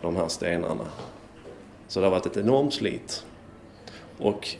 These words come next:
det är ju intressant, för det är tjugo stycken dösar på den här platsen. Och det är mycket, mycket resurser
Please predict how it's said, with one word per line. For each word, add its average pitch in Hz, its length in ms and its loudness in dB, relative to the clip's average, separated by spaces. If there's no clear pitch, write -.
det 113 80 6
är 104 80 8
ju 98 180 6
intressant, 95 480 4
för 104 120 0
det 95 100 4
är 92 60 2
tjugo 107 360 4
stycken 104 380 2
dösar 101 380 4
på 90 260 0
den 101 160 0
här 123 100 4
platsen. 90 560 0
Och 90 200 -6
det 90 80 2
är 90 40 2
mycket, 104 400 4
mycket 107 420 4
resurser 98 720 4